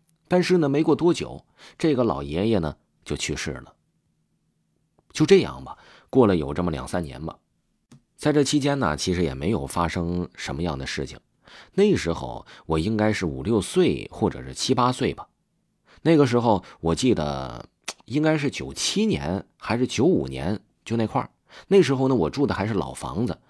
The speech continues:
瓦毡房。老房子的窗户是木头做的，小小的，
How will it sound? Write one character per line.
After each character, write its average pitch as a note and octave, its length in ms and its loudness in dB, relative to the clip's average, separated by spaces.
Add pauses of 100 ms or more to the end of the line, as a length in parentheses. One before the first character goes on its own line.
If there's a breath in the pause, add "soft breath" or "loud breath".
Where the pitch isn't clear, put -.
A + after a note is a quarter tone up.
(220 loud breath)
瓦 D#2+ 180 4
毡 A#2 200 4
房。 D#2+ 240 -4 (840 loud breath)
老 E2 260 4
房 - 240 2
子 E3 80 2
的 D3 140 2
窗 F#3+ 320 0
户 C#2+ 220 -10 (220)
是 - 160 -2
木 F3 280 6
头 D2 160 -4
做 D2 240 -8
的， - 80 -20 (540 loud breath)
小 C3+ 300 4
小 - 340 -4
的， F2+ 200 -4